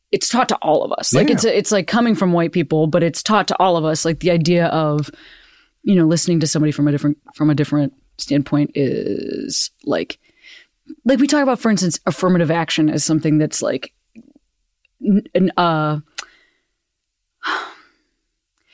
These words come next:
Speaker 1: making a community more just, but we don't necessarily talk about it as something that's, like, making a student body inherently better, which
Speaker 2: Gotcha.
Speaker 1: it is.
Speaker 2: Yeah, yeah, yeah.
Speaker 1: Because a
Speaker 2: It's a
Speaker 1: diversity,
Speaker 2: zero-sum game
Speaker 1: a di-,
Speaker 2: for,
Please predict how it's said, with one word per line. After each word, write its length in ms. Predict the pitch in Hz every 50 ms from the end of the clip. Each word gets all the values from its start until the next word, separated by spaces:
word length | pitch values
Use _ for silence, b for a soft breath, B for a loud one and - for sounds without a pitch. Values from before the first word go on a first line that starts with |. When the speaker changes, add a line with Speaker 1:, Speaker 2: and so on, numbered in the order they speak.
| b b b
Speaker 1:
making 400 | 208 220 262 277 294 294 269 254
a 60 | 240
community 600 | 214 - - 208 214 214 220 214 214 196 202 190
more 280 | 180 170 170 170 165 156
just, 680 | 151 147 151 156 180 175 - - 180 - - - - -
but 80 | 202 196
we 60 | 254
don't 160 | 294 311 285
necessarily 480 | 294 285 262 254 226 226 233 226 214 202
talk 260 | - 196 196 185 -
about 120 | 196 190
it 100 | 185 160
as 120 | 175 165 -
something 180 | 180 180 180
that's, 140 | 175 165 -
like, 120 | 170 160 147
making 320 | 156 156 156 156 165 165
a 40 | 156
student 360 | 143 - - 165 156 160 147
body 380 | - 151 151 151 151 151 147 - b b b b b _ -
inherently 480 | 196 180 143 160 180 170 - 165 160 143 135 _ -
better, 360 | - 170 - - - - - _ -
which 140 | 180 196
Speaker 2:
Gotcha. 200 | - 233 - -
Speaker 1:
it 40 | 311 -
is. 220 | - 160 190 208
Speaker 2:
Yeah, 60 | 202
yeah, 80 | 165 131
yeah. 160 | 139 143 123
Speaker 1:
Because 240 | 262 226 294 269 220
a 40 | 254
Speaker 2:
It's 100 | 202 226
a 20 |
Speaker 1:
diversity, 260 | - - 254 269 - 156
Speaker 2:
zero-sum 520 | 156 151 - 139 233 - 143 135 131 123
game 220 | 127 135 143 135
Speaker 1:
a 100 | 123 120
di-, 60 | 110 95
Speaker 2:
for, 140 | 117 113